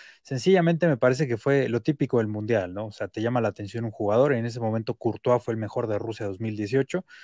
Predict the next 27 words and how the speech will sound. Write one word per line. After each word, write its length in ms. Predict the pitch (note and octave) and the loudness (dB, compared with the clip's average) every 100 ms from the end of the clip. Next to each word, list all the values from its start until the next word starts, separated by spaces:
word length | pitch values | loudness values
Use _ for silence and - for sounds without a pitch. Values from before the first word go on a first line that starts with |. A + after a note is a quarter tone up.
| - - _ - | -20 -20 _ -18
y 60 | A3 | -10
pues 180 | G#3+ | -4
cómpralo, 600 | - A#3 D3+ C#3 B2 B2 - | -2 0 2 4 2 -2 -6
como 180 | B2 A#2+ | -2 0
le 80 | A#2+ | 2
queda 160 | C#3 | 4
un 100 | D3 | 4
año 160 | C#3+ C#3+ | 2 0
de 40 | C3+ | -2
contrato, 480 | C3 - D#3 C#3+ | 0 2 2 0
treinta 360 | - C#3+ C#3 B2+ | -2 -2 0 -2
millones, 640 | C3 D3 D#3+ D3 C#3+ - _ - | 0 0 0 -2 -6 -12 _ -6
muy 360 | C3 D3+ E3 | 0 4 4
barato, 500 | A2 G#2+ B2+ - E3+ - | 4 2 2 0 -8 -4
tomando 300 | A2 A#2+ A#2+ | -2 -2 -2
en 60 | |
cuenta 280 | B2 A#2+ B2 | -2 0 0
el 220 | A2 G#2 | 0 -2
precio 320 | - A#2+ - | -4 -4 -4
de 40 | G#2+ | -2
Kepa 400 | A#2+ - A#2 G#2+ | -2 2 2 2
Arrizabalaga 840 | G#2 G2 G#2 G2+ B2+ B2 B2+ G#2+ | 0 -4 -2 2 2 2 2 0
del 460 | G#2+ G2+ F#2+ F#2+ F#2+ | -4 -4 -4 -6 -10
Bilbao 540 | F#2+ G#2 G2 A2+ A#2 G#2 | -6 -4 2 6 6 4
a, 320 | G2 G2 G#2+ | 2 -2 -4
a 60 | G#2 | -2
Chelsea. 420 | C#3 D3 - | -2 -2 -6